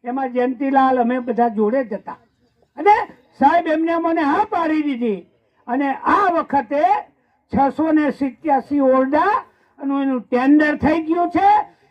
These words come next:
એમાં બ-, બ-, ભાવની ગડબડ હતી કઈ તે વખતે, એવું હતું લે ભાઈ? હે?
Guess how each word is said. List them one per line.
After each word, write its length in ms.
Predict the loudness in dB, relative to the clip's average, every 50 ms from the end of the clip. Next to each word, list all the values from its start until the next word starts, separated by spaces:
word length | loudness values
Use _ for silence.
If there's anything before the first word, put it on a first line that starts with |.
| _ -8
એમાં 400 | -4 -2 0 0 0 -2 -2 -2
બ-, 100 | -4 -4
બ-, 380 | -4 -6 -8 -8 _ -16 -8
ભાવની 420 | -2 0 2 2 4 4 2 0 0
ગડબડ 420 | -2 -2 -2 0 0 0 0 0
હતી 260 | -2 -2 -4 -8 -6
કઈ 180 | -2 -2 -2 -2
તે 160 | 0 -2 -2
વખતે, 420 | -2 -2 -4 -2 -4 -4 -2 -2
એવું 240 | -2 0 0 0 -2
હતું 220 | -2 -2 -6 -2 0
લે 120 | 0 0
ભાઈ? 260 | 0 -2 -6 -8 -14 _ _ _ _ _ _ _ _ _ _ _ _ -20 _ _ _ _ _ _ _ -2
હે? 120 | 0 2